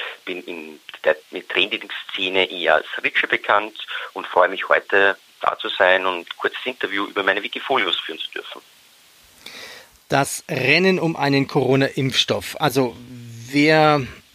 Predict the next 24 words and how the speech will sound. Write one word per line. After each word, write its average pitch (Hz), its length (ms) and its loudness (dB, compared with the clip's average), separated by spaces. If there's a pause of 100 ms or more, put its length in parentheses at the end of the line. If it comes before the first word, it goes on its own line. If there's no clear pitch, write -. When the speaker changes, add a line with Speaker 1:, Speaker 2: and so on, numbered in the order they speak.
(200)
Speaker 2:
den 160 200 6
gewinnt, 131 400 2
ist - 160 -8
doch - 80 -8
irgendwie 135 420 0 (340)
der 196 160 6
Pharmawert, 151 800 2
der 127 100 6
den 117 240 0
Jackpot - 640 0
hat - 480 -2
in 110 200 -2
seinem 101 400 -4
Depot. 113 460 -2 (480)
Jetzt - 160 -2
hast - 220 2
du 262 200 4 (100)
mit 156 440 -2 (100)
Moderna 131 760 4
Incorporated 160 680 4
aus - 160 0
Cambridge 170 560 2
ja 135 100 2
nur 135 200 4